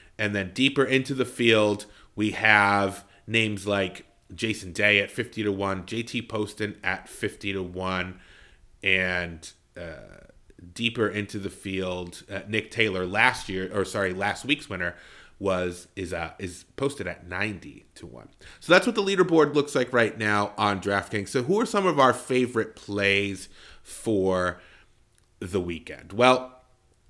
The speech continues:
let's start with somebody that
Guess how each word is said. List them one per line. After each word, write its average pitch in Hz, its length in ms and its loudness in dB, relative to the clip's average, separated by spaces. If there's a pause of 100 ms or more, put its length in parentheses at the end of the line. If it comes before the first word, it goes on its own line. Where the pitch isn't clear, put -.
(1500)
let's 117 360 0
start 139 260 8
with 120 160 4
somebody 104 500 2
that 95 600 -2